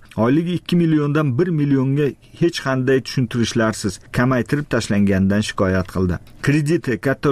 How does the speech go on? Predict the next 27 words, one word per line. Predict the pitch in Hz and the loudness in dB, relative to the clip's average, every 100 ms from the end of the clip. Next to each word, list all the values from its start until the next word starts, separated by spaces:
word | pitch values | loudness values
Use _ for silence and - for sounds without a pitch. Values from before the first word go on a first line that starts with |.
| 131 | 2
ro'zg'ori | 135 123 147 151 151 127 | 0 2 0 0 0 2
bor | 120 107 120 | 0 0 0
Bekzod | 120 120 170 160 - - | 0 2 0 -2 -8 0
ming | 139 160 190 - | 2 4 2 -2
kishi | - 160 - | -2 -2 0
imzolagan | 139 135 139 135 135 139 | 0 2 2 0 -2 -4
shikoyatni | - 127 123 143 156 | 0 0 0 0 -2
Prezident | 127 117 113 156 131 | 0 0 0 -2 0
Mirziyoyevga | 117 107 110 107 - 131 117 | 0 2 2 2 0 0 2
yetkazishni | 113 - 98 85 87 - 110 - | 2 0 -2 -2 -4 -2 -2 2
so'radi. | 113 95 80 - - - - - 156 | 2 2 -2 -10 -18 -20 -20 -4 -2
Har | 202 196 | 2 0
bir | 185 175 | 2 0
inson | - 202 185 | 0 0 0
shinam, | - 165 147 127 | 0 0 0 0
qulay, | 156 151 120 123 | 2 2 2 2
yashash | 147 185 - | 2 -2 -4
uchun | - 190 135 | -2 0 2
moslashgan | 135 - 127 - 160 - | 0 -2 -2 -2 -2 0
turar | 139 135 120 | 0 0 0
joylarga | 110 104 101 127 135 | 2 2 0 0 0
yashashga | 110 104 92 139 | 0 -2 -4 -4
intilishi | 151 127 - 113 113 165 135 110 | 0 0 2 0 2 0 2 2
normal | 104 110 135 113 | 2 0 -2 -2
holat | 98 98 110 123 104 | -2 0 0 2 0
bo'lsa | 92 110 | 0 -2
kerak. | - 90 85 80 | -2 -2 -2 -6